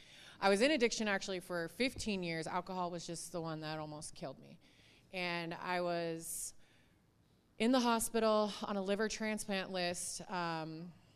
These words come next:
and I,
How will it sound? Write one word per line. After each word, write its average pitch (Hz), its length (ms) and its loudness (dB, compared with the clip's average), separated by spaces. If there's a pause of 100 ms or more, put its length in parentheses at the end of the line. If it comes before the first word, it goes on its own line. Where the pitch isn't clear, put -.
(580)
and 175 840 -2 (1080)
I, 165 760 -2